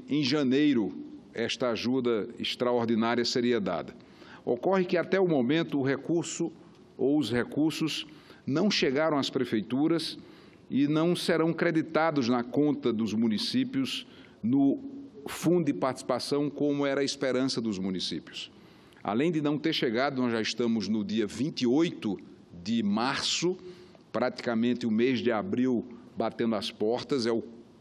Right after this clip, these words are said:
primeiro trimestre do ano sendo encerrado, sem que este repasse tenha sido feito, e o que é mais grave,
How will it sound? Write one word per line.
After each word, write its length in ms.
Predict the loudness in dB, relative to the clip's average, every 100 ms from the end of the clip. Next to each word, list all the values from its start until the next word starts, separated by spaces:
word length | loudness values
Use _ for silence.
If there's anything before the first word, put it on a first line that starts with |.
| -20 -20 -20 -4
primeiro 400 | 0 2 2 2
trimestre 800 | 0 -2 0 2 0 -2 -4 -4
do 180 | 0 2
ano 300 | 2 0 -2 -10 -20 -14
sendo 460 | -4 0 0 0
encerrado, 800 | 0 0 -2 -2 -2 -2 -2 -4 -8 -20 -20 -10
sem 320 | -4 0 0
que 140 | 2 0
este 240 | 0 0
repasse 760 | -2 -2 -2 0 0 0 -2 -4
tenha 360 | -2 0 0
sido 240 | 0 -2 -4
feito, 500 | -2 0 0 -4 -14 -16 -20 -14 -4
e 120 | -2
o 60 |
que 160 | 0 0
é 80 | 0
mais 280 | 0 -2 0
grave, 520 | 0 2 0 -4